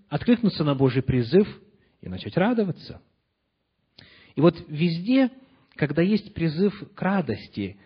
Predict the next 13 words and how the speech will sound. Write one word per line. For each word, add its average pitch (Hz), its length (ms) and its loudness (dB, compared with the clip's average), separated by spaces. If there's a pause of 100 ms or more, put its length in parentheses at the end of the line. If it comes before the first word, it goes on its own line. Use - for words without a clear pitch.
и 135 80 -14
к - 40 -16
тому, 160 180 -2
чтобы 139 260 -4
соответственным 143 760 -2
было 139 180 4
и 135 80 4
выражение 135 480 0
лица 147 280 -4
человека, 104 680 -6 (1800)
всегда 120 300 -6
есть 147 320 -6
причина. - 720 -14